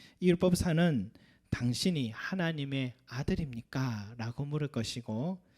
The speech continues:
그렇게 되면 예수님은 신성모독이라는 율법의 죄에 걸리게 되는 그런 어려움이 있겠죠. 그러나 예수님께서는 바로 대답하시기 전에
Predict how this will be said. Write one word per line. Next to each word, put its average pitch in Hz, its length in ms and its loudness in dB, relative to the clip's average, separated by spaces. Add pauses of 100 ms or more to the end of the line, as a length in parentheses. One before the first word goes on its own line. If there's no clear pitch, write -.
(180)
그렇게 180 300 2
되면 160 240 4
예수님은 143 760 0
신성모독이라는 170 1400 -2
율법의 123 580 -4
죄에 123 440 -2 (100)
걸리게 131 600 -4
되는 113 420 -4 (320)
그런 120 280 2 (180)
어려움이 120 360 2
있겠죠. 98 520 -6 (1400)
그러나 160 400 4
예수님께서는 143 1160 2
바로 147 600 0
대답하시기 139 840 -2
전에 151 540 -4